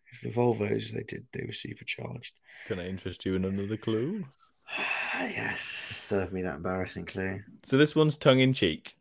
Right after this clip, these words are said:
Speaker 2: Okay.
Speaker 1: Okay.
Speaker 2: So, depending on who you ask from the petrolhead community,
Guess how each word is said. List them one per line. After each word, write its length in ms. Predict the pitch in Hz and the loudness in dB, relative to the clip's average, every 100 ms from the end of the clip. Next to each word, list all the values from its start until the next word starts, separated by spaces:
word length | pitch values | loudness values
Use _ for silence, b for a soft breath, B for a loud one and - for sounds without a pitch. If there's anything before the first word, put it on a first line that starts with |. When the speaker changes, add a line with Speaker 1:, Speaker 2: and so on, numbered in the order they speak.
| - | -10
Speaker 2:
Okay. 260 | 95 85 113 - _ _ | 2 2 2 -4 _ _
Speaker 1:
Okay. 320 | - - - - | -8 -6 -6 -8
Speaker 2:
So, 640 | - - 107 101 101 98 b b b b b b - | -10 2 6 8 8 6 b b b b b b -2
depending 460 | 113 - 127 143 160 | 0 6 6 6 6
on 100 | 170 | 4
who 260 | 139 180 185 | 6 6 8
you 220 | 202 202 | 8 10
ask 560 | 123 120 139 - - - _ _ _ - | 10 10 4 -8 -14 -20 _ _ _ -20
from 320 | - 104 101 | 0 4 4
the 160 | 101 101 | 4 0
petrolhead 480 | - 82 110 120 127 | 2 0 2 0 2
community, 640 | 127 107 95 101 101 104 | 2 2 4 4 4 2